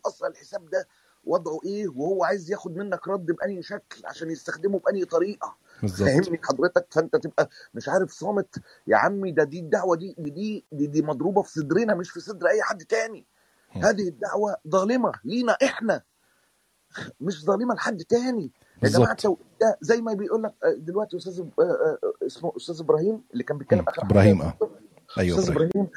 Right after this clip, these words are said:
Speaker 1: فبيقول لك الأرض دلوقتي و-، وصلت لمستوى وعي رائع جدًا، تمام، لكن لحظة النضج يمكن مش دلوقتي. فأنت فيطلع حد يستبق مرحلة النضج عشان ما يخليش الثمرة تنضج
Speaker 2: هم.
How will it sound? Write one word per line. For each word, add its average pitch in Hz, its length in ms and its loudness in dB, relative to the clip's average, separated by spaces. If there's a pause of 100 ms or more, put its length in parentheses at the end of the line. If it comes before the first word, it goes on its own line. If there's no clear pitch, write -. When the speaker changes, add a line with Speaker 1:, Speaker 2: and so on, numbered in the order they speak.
(120)
Speaker 1:
فبيقول 151 320 4
لك - 180 0 (300)
الأرض 135 560 2
دلوقتي 147 640 -2 (320)
و-، 135 260 -2
وصلت 151 260 -2
لمستوى 143 280 4
وعي 160 340 2 (140)
رائع 135 300 0
جدًا، 117 380 -12 (520)
تمام، 147 400 0 (320)
لكن 139 380 -2 (200)
لحظة 160 440 0 (120)
النضج 160 540 -2 (500)
يمكن 147 260 0
مش 156 160 -2
دلوقتي. 185 640 2 (480)
فأنت 180 380 0
فيطلع 196 420 -2
حد 180 340 -6
يستبق 185 560 -2
مرحلة 214 440 -2
النضج 190 420 -6 (100)
عشان 226 480 -4 (240)
ما 160 100 0
يخليش 208 380 -4
الثمرة 233 380 0
تنضج 165 580 0 (540)
Speaker 2:
هم. 90 80 2